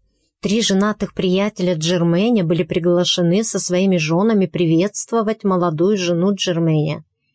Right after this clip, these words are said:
И главное, приняли это приглашение без задней мысли.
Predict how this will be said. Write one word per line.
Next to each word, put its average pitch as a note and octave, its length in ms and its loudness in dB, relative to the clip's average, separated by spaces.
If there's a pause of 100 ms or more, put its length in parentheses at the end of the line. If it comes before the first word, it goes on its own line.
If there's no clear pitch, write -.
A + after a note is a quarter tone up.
(220)
И F3+ 120 -2
главное, F#3 600 2
приняли A#3+ 520 0
это D#3+ 200 0
приглашение F3+ 720 0
без F#3+ 160 0
задней A3 400 -2
мысли. A#3 520 -2